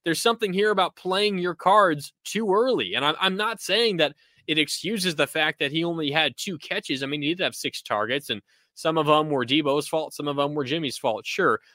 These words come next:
But I think there's also a bit of the fact that Kyle Shanahan knows now with the offense that he has and the weapons that he has beyond Deebo Samuel,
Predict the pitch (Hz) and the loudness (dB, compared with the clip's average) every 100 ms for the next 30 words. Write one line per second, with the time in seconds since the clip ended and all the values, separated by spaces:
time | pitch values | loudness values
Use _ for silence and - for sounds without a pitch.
0 | _ 139 147 220 226 156 185 202 190 170 | _ -2 0 2 2 4 4 4 4 2
1 | 147 127 175 147 143 139 - 156 151 - | 0 0 0 0 -4 -4 -4 0 0 2
2 | 143 120 _ _ - 180 185 - 180 190 | 0 0 _ _ -2 0 2 0 -2 -2
3 | 175 165 156 139 175 254 196 160 151 151 | 0 0 0 2 4 2 0 0 0 -2
4 | - 156 - 185 - 254 240 - 202 196 | -2 -2 -2 -4 -2 -2 -2 0 0 0
5 | 202 143 143 180 226 175 170 147 135 180 | -6 -2 2 2 0 0 0 0 4 2
6 | - 269 240 - _ - 170 196 175 180 | 2 -2 -2 -10 _ -4 -4 -2 0 2
7 | 190 175 135 170 135 120 165 233 214 247 | 2 0 0 2 4 4 2 0 -2 0
8 | 247 240 - 247 254 285 | 2 0 0 -4 0 0